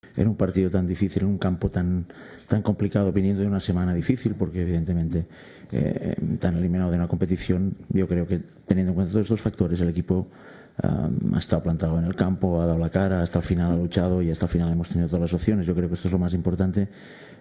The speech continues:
ah, para nosotros, ¿no? Esta, esta capacidad de haber dado la cara y este estar perfectamente vivos. Ah, el equipo se ha ganado la posibilidad de, de, de un partido no,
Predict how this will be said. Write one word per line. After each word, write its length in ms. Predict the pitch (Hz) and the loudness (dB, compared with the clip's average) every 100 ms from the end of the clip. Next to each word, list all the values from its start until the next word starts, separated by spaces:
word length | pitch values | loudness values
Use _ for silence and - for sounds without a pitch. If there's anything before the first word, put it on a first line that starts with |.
| - _ - - _ - - 127 | -20 _ -20 -20 _ -16 -4 -2
ah, 400 | 110 - - - | 0 -2 -4 -2
para 200 | - 85 | 0 0
nosotros, 400 | 80 98 101 90 | 0 0 0 0
¿no? 180 | 104 101 | 2 0
Esta, 360 | 87 90 87 - - - - - | 0 0 -2 -4 -14 -20 -20 -12
esta 160 | - 107 | -2 -2
capacidad 460 | 95 87 92 117 | 0 0 2 0
de 120 | 110 98 | 2 0
haber 180 | 92 | 2
dado 100 | 95 | 2
la 100 | 90 | 0
cara 240 | 92 101 98 | 0 2 2
y 120 | 87 | 0
este 160 | 85 85 | 0 -2
estar 260 | - 82 80 76 101 104 - - | 0 -2 -2 -4 -4 -4 -4 -2
perfectamente 540 | - 87 85 82 78 | -2 0 0 -2 0
vivos. 400 | 95 110 82 92 - | 0 0 -4 -6 -8
Ah, 160 | 67 - - - - - - - - - | -6 -6 -4 -6 -8 -14 -20 -20 -14 -8
el 100 | - | -4
equipo 240 | 85 - 87 | -4 -2 -2
se 120 | - | 0
ha 20 | |
ganado 360 | 82 82 82 78 - - - | 0 0 0 -4 -10 -20 -6
la 140 | - 95 | -2 2
posibilidad 520 | - - 85 92 101 | 0 0 2 2 2
de, 280 | 95 95 92 | 2 0 0
de, 280 | 92 98 92 92 _ _ _ - _ _ _ _ - - | 0 0 -2 -8 _ _ _ -20 _ _ _ _ -6 0
de 120 | 107 | 0
un 80 | 101 | 2
partido 400 | - - 92 90 | 0 0 0 2
no, 260 | 92 87 | 0 -2